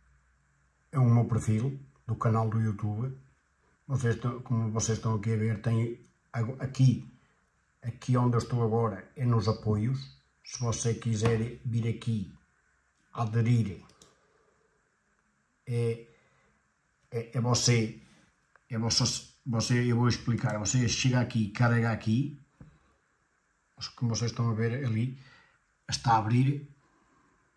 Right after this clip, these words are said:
depois você aqui,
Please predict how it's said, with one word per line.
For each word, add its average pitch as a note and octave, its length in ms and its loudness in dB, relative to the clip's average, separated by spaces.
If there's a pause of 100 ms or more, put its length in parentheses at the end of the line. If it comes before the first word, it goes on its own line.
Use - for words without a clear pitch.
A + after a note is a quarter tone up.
(1700)
depois B2+ 300 6
você B2+ 320 8
aqui, B2 520 6